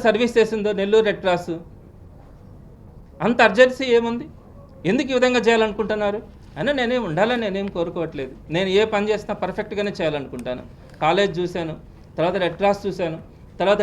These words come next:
టీచర్ ఎంఎల్సీగా చేస్తా ఉన్నాను. ఆ తర్వాత ఇప్పుడు నాకు ఒక బాధ్యతని,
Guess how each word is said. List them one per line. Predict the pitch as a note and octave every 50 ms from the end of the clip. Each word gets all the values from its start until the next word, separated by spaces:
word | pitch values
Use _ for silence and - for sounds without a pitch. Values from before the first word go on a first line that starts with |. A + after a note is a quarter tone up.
| F3+ -
టీచర్ | G#3 A3 A3 A3+ G#3+ G3
ఎంఎల్సీగా | G3 G#3 G#3 G3+ A3+ G#3+ G3+ F#3+ F3
చేస్తా | E3+ E3+ E3+ - F#3 E3+ E3+
ఉన్నాను. | E3+ E3 D#3+ D#3+ E3 E3 - - - - - - - -
ఆ | D#3 F3 F#3+
తర్వాత | G#3 A3 A#3 A3+ A3+
ఇప్పుడు | A3 - G#3 G3+ F#3+ F#3+
నాకు | F3+ F3 F3+ E3
ఒక | E3+
బాధ్యతని, | D#3 C#3+ D#3 D#3+ F#3 F3 G#3+ G#3 - G3+ F3